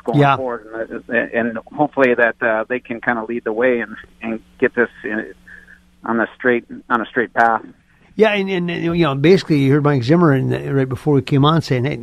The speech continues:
Speaker 2: they're not gonna miss any games. Believe me, the N F L is not gonna miss any games." And I, and I believe that. I believe their commitment is so strong, and, and, and they've got whatever it is that they're gonna use as their science, they're gonna use. And I don't know where the fans fit in on this, but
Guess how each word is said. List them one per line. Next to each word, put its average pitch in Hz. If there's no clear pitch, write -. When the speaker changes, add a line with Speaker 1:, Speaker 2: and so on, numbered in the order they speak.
Speaker 2:
they're 139
not 165
gonna 139
miss 135
any 123
games. 107
Believe 143
me, 120
the 123
N 143
F 135
L 143
is 117
not 135
gonna 120
miss 123
any 120
games." 120
And 143
I, 139
and 139
I 139
believe 139
that. 127
I 123
believe 135
their 139
commitment 147
is 123
so 180
strong, 151
and, 135
and, 139
and 135
they've 135
got 147
whatever 147
it 185
is 160
that 131
they're 147
gonna 156
use 160
as 135
their 156
science, 147
they're 143
gonna 151
use. 143
And 131
I 143
don't 156
know 160
where 147
the 131
fans 175
fit 143
in 131
on 120
this, 113
but 131